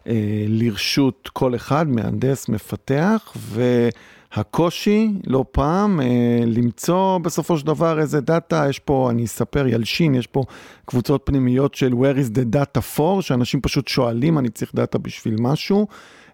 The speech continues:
אה, אז מה באמת אתם, מה כאילו היה ההתמקדות ב-, בפתרונות שאתם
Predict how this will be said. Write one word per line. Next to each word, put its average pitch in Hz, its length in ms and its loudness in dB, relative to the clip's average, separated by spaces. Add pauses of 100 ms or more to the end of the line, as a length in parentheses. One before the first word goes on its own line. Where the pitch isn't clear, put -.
אה, 117 520 0 (320)
אז 107 140 -4
מה 123 360 0
באמת 143 460 0
אתם, 113 520 0 (340)
מה 127 160 0
כאילו 120 320 0
היה 113 280 -2 (160)
ההתמקדות 117 720 -2
ב-, 113 220 -2
בפתרונות 110 600 -6
שאתם - 300 -6